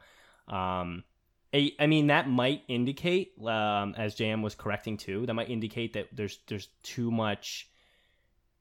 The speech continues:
too much room for, like, inconsistency and chaos, and, like, you know, removing that gutter ball possibility and stuff like that would kind of narrow that.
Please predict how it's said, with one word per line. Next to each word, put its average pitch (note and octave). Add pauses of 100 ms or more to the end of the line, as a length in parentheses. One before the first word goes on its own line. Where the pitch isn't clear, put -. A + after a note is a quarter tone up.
(160)
too F#3+
much E3+
room C3+
for, A#2
like, G#2+
inconsistency A2+
and G#2
chaos, G#2+
and, G2+
like, F#2+ (220)
you A2+
know, F#2+ (260)
removing G#2+
that G#2
gutter G#2
ball A2 (280)
possibility A2+
and G#2
stuff -
like A2
that A2+
would G#2
kind G2+
of F#2
narrow F#2+
that. C3+